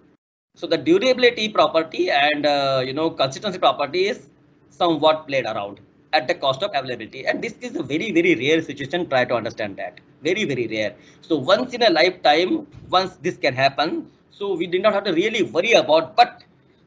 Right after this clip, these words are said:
theoretically, yes, this can happen with the systems which are more towards A P, but this will not happen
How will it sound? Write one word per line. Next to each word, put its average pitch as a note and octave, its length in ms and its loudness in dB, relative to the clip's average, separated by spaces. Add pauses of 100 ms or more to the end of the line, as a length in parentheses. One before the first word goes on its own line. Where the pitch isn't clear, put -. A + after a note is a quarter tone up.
(460)
theoretically, B3+ 840 2 (240)
yes, F3 400 -2 (240)
this E3 140 -4
can G#3 200 -2
happen F3 560 0 (380)
with D#3+ 180 -2
the F#3+ 240 2 (400)
systems B3 600 -4
which D#3 200 -2
are E3+ 160 4
more G#3 440 4
towards F#3+ 320 0
A C#3+ 100 -8
P, - 320 -6 (580)
but D3 140 -6
this F3+ 220 -6
will D3 260 -2
not G#3 260 4
happen G#3 520 0